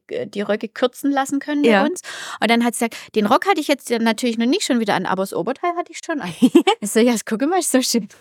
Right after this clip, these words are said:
Speaker 2: Aber das ist immer schön zu hören, oder? Also ich finde das immer toll, wenn ich von meinen Bräuten auch mittlerweile dann, äh,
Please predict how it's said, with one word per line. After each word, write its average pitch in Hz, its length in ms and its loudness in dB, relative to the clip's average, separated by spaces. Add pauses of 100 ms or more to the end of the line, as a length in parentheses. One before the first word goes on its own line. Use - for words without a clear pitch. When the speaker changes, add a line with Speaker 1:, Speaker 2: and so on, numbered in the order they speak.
(160)
Speaker 2:
Aber 233 160 2
das 247 160 4
ist 285 200 -2
immer 269 220 4
schön 233 260 0
zu 220 160 -4
hören, 185 240 0
oder? 214 340 -2
Also 202 160 0
ich 208 100 -2
finde 254 180 0
das 233 100 -4
immer 208 200 2
toll, 208 340 0
wenn 196 160 -2
ich - 140 -6
von 196 200 -2
meinen 202 200 -2
Bräuten 208 300 0
auch 202 280 0 (260)
mittlerweile 226 600 2
dann, 208 320 2
äh, - 160 -8